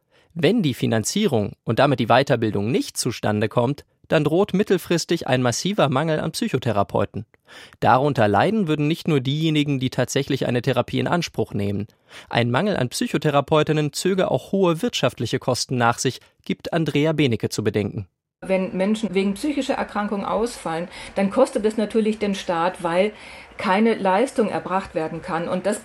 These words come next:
Speaker 2: bezieht sich einmal auf die Arbeitsunfähigkeitstage, aber andererseits auch auf die Erwerbsminderungsrenten, die in den meisten Fällen wegen psychischer Erkrankungen ausgesprochen werden.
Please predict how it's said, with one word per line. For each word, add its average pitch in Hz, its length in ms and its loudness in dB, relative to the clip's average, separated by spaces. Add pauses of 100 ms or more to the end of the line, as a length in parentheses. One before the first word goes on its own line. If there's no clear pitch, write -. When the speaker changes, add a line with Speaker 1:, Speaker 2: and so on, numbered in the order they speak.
(100)
Speaker 2:
bezieht 202 320 -2
sich 190 200 -4
einmal 277 420 2
auf 190 220 -2
die 196 200 -4
Arbeitsunfähigkeitstage, 214 1500 -2
aber 190 200 0
andererseits 226 600 0
auch 196 180 -4
auf 202 140 -2
die 208 80 0
Erwerbsminderungsrenten, 185 1400 0 (440)
die 214 320 2
in 196 360 0
den 190 160 2
meisten 240 400 0
Fällen 202 320 0
wegen 214 180 0
psychischer 233 380 -2
Erkrankungen 175 640 -4
ausgesprochen - 640 -6
werden. 160 340 -4